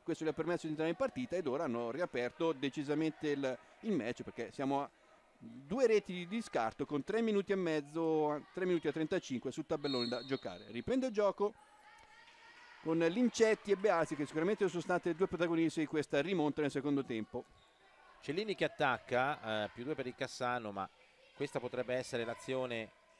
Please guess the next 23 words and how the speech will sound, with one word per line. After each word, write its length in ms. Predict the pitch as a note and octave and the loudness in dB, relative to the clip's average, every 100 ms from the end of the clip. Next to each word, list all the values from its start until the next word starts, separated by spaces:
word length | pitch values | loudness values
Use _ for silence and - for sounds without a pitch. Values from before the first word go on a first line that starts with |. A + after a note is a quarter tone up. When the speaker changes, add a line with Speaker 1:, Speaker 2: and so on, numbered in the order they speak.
| _ _ - | _ _ -20
Speaker 2:
del 480 | G#2 B2 B2 A#2 A#2+ | -4 -2 0 -2 -4
meno 260 | C#3+ D#3+ | -4 0
uno, 320 | E3 F3+ D#3+ | 0 2 0
tanto 240 | C3 A#2+ A2+ | 0 -4 -4
viene 240 | A#2+ B2+ | -4 -4
fermata, 960 | - B2+ B2+ C3+ C3+ B2 A#2 G#2+ G2+ F#2+ | -2 -2 0 2 0 2 0 0 0 -2
azione, 500 | F#2+ G#2+ G#2+ G#2 - - - - - | -4 -8 -8 -8 -10 -18 -20 -20 -18
diciamo, 220 | G#2 G2 | -12 -10
difesa 240 | F#2+ A#2+ | -4 -2
del 100 | B2+ | -2
Cassano 580 | - A#2+ - C3 C3+ B2+ | -2 -4 0 2 2 0
che 120 | G#2+ | -4
sta 200 | - A2 | -2 -2
tentando 540 | G#2 A2 - A#2+ A#2+ A2+ | -2 -6 -2 -2 -2 -6
in 80 | |
tutti 180 | A#2 A#2+ | -8 -10
i 40 | A2+ | -4
modi 280 | A2+ A2 | -2 -4
di 160 | G#2 G#2 | -6 -8
evitare 720 | A#2+ G#2 A2+ A#2 A#2 G#2+ G#2 F#2 _ _ - _ - | -8 -8 -6 -2 0 0 -2 -6 _ _ -20 _ -12
che 140 | G#2+ | -8
questo 360 | C3 C3+ - B2 | -4 -4 0 0
accada, 840 | - C3+ C#3+ E3+ F3 F3 F3 | 0 4 6 6 6 4 4